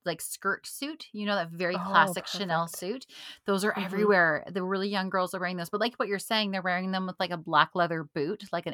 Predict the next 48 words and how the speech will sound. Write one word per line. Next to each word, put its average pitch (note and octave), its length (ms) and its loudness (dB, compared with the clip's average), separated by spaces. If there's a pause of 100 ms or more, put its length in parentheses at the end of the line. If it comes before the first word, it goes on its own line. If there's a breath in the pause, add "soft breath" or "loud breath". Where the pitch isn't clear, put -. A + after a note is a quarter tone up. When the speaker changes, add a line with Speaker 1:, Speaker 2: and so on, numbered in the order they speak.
Speaker 1:
ankle D3+ 260 -4
boot. F#3 380 -6 (440 loud breath)
Um, F3 340 2
but G3 80 -4
Speaker 2:
Mm-hmm. F3+ 240 -2
Speaker 1:
they're F3+ 80 -2
still F#3 260 -2
wearing E3 240 -4
pearls, E3+ 460 2
but - 100 -20
then, F3 120 -2
like, E3 220 -6
big, E3 180 -4 (240)
like, E3+ 240 -6
edgy E3 260 -4
sunglasses F3+ 800 -4 (360 loud breath)
and G3+ 120 -2
also G3+ 300 0
trench G3 400 0
Speaker 2:
Mm-hmm. F#3 100 -4
Speaker 1:
coats. C3+ 340 -6
Trench C4 300 0
coats E4+ 180 -4
have C#4+ 140 -4
been G#3 140 0
in F#3 160 -2
since F#3 240 -10
the - 80 -12
beginning E3 500 -2
of C#3+ 100 2 (100)
everything. D3 520 -6
Like, D#3+ 260 -4 (100)
e-, F#3 340 2
they've F#3 200 -4
just G3+ 160 -8
Speaker 2:
Right. D#3 240 -4
Speaker 1:
perpetually E3+ 500 -6
in D#3 100 -8
style, C#3 360 0 (340 loud breath)
but F3 240 4
they, G#3+ 240 0
they G#3 120 -2
are G#3 120 2
huge G3+ 500 -6
again D3 260 -4
this C#3+ 160 -8
season. C3 400 -12
So D#3 300 -2